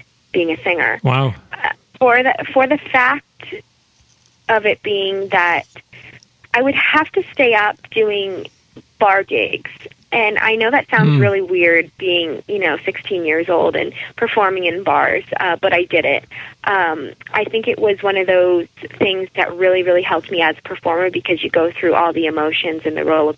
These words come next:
Speaker 1: coaster of dealing with different people all the time, every single night. And it, it really helps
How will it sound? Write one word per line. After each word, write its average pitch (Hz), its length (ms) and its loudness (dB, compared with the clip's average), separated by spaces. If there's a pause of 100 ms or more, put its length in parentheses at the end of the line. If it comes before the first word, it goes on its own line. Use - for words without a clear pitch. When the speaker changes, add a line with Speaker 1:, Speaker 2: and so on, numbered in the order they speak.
Speaker 1:
coaster - 540 -2
of 107 280 0 (680)
dealing 196 340 2
with 185 260 2 (360)
different 190 420 -2
people 160 420 0
all 175 200 2
the 165 80 0
time, 143 500 -2
every 180 200 -2
single 156 260 -8
night. 101 280 -4 (840)
And 190 180 0
it, 175 180 0
it 202 140 0
really 220 220 4
helps 185 420 0